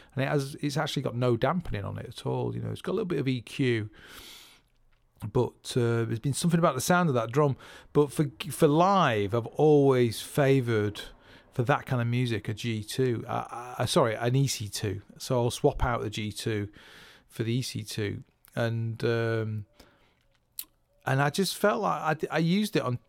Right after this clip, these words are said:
Thursday and I wasn't connecting with it at all. I was like, "No, I'm, I'm s-,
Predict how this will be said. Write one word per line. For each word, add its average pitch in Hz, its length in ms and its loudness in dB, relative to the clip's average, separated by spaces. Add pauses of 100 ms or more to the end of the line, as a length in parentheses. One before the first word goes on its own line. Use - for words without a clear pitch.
Thursday 160 360 2
and 117 340 -2
I 123 100 -4
wasn't 147 440 -2
connecting 156 460 -2
with 101 120 -4
it 107 100 -6
at - 160 -12
all. 135 320 0
I 107 80 -2
was 110 120 -4
like, 113 180 -4
"No, 143 160 -2
I'm, 180 480 -6 (180)
I'm 135 180 -6
s-, - 200 -10